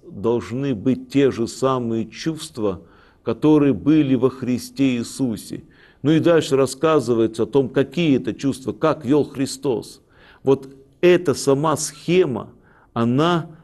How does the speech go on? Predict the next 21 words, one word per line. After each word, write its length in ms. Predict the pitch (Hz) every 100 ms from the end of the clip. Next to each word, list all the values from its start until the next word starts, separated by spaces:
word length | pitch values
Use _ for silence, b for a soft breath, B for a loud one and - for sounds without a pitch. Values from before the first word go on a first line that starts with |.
| B
м, 260 | 127 127 -
очень 460 | 175 185 180 170 156
важна, 560 | 139 156 117 92 98 101
она 420 | 104 135 151 151 B B
в 40 | -
каком-то 680 | 120 170 165 165 151 143 -
смысле 580 | - 131 175 180 - 139
ключевая 1000 | - 151 170 - 160 110 147 127 95 - - _ b b
для 600 | - 104 127 143 135 - -
той 200 | - 170 127
воспитательной 1080 | 151 156 143 147 165 165 147 127 110 110
миссии, 460 | 120 156 170 165 117
воспитательной 800 | 101 - 113 147 143 - 113 110
работы, 540 | 113 98 135 160 156
которую 600 | 113 101 - 147 151 135 113
несёт 560 | 107 - 143 139 -
церковь. 480 | - 151 131 - - - _ b b b
Она 260 | 123 160
и 40 | 147
всегда 540 | - 156 110 160 147
несёт. 400 | 117 104 - -